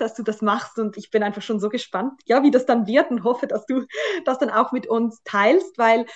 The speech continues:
für die Zuhörerinnen und Zuhörer jetzt vielleicht kurz, wir nehmen die Folge jetzt im Januar sozusagen auf, auch wenn die Folge erst dann Ende des Jahres, ähm, ausgestrahlt wird vor den Rauhnächten. Also wenn du dich jetzt wunderst,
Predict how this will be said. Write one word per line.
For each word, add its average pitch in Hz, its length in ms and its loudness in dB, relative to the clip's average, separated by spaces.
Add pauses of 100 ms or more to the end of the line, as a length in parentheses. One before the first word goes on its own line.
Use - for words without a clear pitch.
(160)
für 339 120 4
die 311 120 4
Zuhörerinnen 262 680 2
und 233 140 -6
Zuhörer 262 500 2
jetzt 214 240 -4
vielleicht 214 360 -2
kurz, 277 400 0
wir 233 200 4
nehmen 254 380 2
die 220 100 -6
Folge 233 380 0
jetzt 214 360 -2
im 202 140 -2
Januar 190 520 2
sozusagen 180 580 -4
auf, 208 240 2
auch 190 180 -6
wenn 208 140 -2
die 214 120 -8
Folge 220 280 2
erst 196 320 -4
dann 208 120 -2 (440)
Ende 220 380 2 (180)
des 208 160 -2
Jahres, 196 440 -2
ähm, 185 460 -2
ausgestrahlt 208 840 2
wird 196 100 -2
vor 196 160 -4
den 180 180 -2
Rauhnächten. 208 460 0
Also 190 180 -4
wenn 202 140 2
du 220 80 -2
dich 214 140 -8
jetzt 196 260 -2
wunderst, 247 140 4